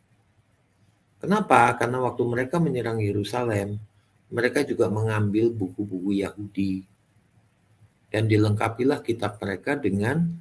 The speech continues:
narasi-narasi dari Yahudi yang kita kenal seperti, eh, bidadari yang berdada montok dan berpinggul besar. Padahal tuh dari, dari Targum,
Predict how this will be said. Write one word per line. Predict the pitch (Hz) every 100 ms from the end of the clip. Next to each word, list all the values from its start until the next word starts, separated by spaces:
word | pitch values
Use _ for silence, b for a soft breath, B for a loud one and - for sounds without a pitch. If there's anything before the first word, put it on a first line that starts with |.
| - _
narasi-narasi | 104 104 104 104 - 104 98 92 90 - 135
dari | 95 90 110 139 - 92
Yahudi | 90 101 95 120 113
yang | 101
kita | - 104
kenal | - 90 107 139 147
seperti, | - - 90 - 143 170 170 - _ _ _ _ _
eh, | - 101 98 95 95 _ -
bidadari | 131 131 123 120 117 117 127 123
yang | 110 107
berdada | 107 104 98 107
montok | 107 104 101 - 113 -
dan | 104 95
berpinggul | 95 - 107 101 101 98
besar. | 98 - 107 101 92 - _ _ _ _ _ _ _ -
Padahal | 113 143 165
tuh | 226
dari, | 160 135 143 - - -
dari | 135 135
Targum, | 135 139 - 139 170 190